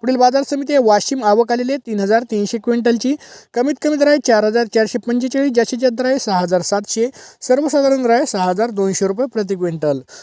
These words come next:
पुढील बाजार समिती आहे बाबुळगाव, आवक आलेली एक हजार दोनशे पन्नास क्विंटलची, कमीत कमी दर आहे तीन हजार नऊशे एक, जास्तीत जास्त दर आहे पाच हजार दोनशे चाळीस, सर्वसाधारण दर आहे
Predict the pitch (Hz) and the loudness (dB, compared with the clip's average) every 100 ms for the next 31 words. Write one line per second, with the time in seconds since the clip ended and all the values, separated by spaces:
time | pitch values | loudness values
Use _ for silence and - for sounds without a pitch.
0 | - 240 269 254 262 269 277 277 294 262 | -16 -6 0 2 2 0 -4 -4 -2 2
1 | 202 190 220 240 254 202 208 226 226 240 | 4 6 6 4 2 4 2 2 0 -2
2 | 254 208 180 190 226 214 190 175 208 185 | 0 0 0 0 0 0 -2 -2 -2 0
3 | 190 208 - 226 226 233 233 285 - - | 2 0 -2 -2 0 0 0 -4 -4 -16
4 | _ - 262 294 302 294 294 302 - 233 | _ -2 0 0 0 2 4 4 2 0
5 | 214 220 254 247 254 269 269 254 233 - | 2 2 0 0 -2 0 -2 0 0 0
6 | 240 247 220 247 254 190 180 175 185 190 | 0 0 0 -2 0 -2 -2 0 0 0
7 | 196 196 170 220 240 277 - - _ - | -2 -2 0 2 2 -2 -8 -20 _ -2
8 | 269 330 302 294 285 254 247 | 0 2 2 2 0 0 -2